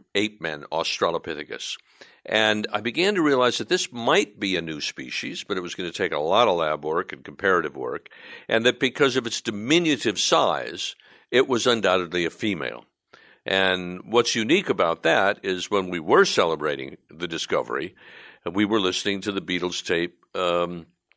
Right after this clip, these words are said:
Sergeant Pepper's Lonely Hearts Club Band, and lo and behold, Lucy in the Sky with Diamonds was playing, and someone on the expedition said, "I think you, if you really think this is a female, why don't you call her Lucy?"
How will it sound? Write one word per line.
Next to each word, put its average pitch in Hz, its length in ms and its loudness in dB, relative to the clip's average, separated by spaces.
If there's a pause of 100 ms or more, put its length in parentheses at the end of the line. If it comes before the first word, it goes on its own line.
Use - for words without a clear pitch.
(240)
Sergeant 98 480 2
Pepper's 95 400 -2
Lonely 95 280 0
Hearts 156 260 2
Club 92 240 2
Band, 90 300 -2
and 87 240 -4
lo 135 240 6
and 151 100 0
behold, 87 460 0 (320)
Lucy 131 480 4
in 107 100 2
the 90 100 -2
Sky 101 380 4
with 95 220 -2
Diamonds 95 480 2
was 82 120 -10
playing, 107 520 4 (360)
and 82 140 -8
someone 131 320 4
on 104 160 4
the 95 160 4
expedition 92 640 0
said, 85 360 0 (360)
"I 110 80 4
think 110 240 -2
you, 92 100 -6 (120)
if - 180 -10
you 160 160 -6
really 139 220 2
think 113 280 0
this 101 220 -2
is 90 140 -6
a 85 40 -4
female, 85 440 0
why 98 140 4
don't 101 180 0
you - 80 -10
call 82 240 0
her 80 160 -2
Lucy?" 82 380 -4